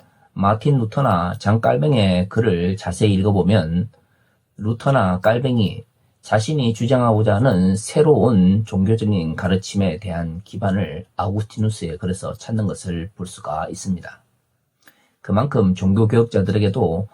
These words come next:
아구스티누스 사상은 매력적이었던 것이죠. 개신교 내에서 아구스티누스에 대한 연구가 활발하게 진행되어야 하는 것은 마틴 루터나 장 깔뱅처럼 종교개혁자들과 종교개혁자들의 사상을 물려받아서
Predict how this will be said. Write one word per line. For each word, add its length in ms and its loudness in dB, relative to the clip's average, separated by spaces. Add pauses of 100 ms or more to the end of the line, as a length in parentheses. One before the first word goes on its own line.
(120)
아구스티누스 560 -2
사상은 460 -2
매력적이었던 920 -2
것이죠. 360 -12 (140)
개신교 400 4
내에서 640 2 (140)
아구스티누스에 720 0
대한 240 -2
연구가 520 -2
활발하게 540 2
진행되어야 640 2
하는 160 2
것은 540 -2 (400)
마틴 420 0
루터나 500 -2
장 240 -2
깔뱅처럼 800 0 (360)
종교개혁자들과 1200 0 (120)
종교개혁자들의 1400 2
사상을 720 0
물려받아서 1000 0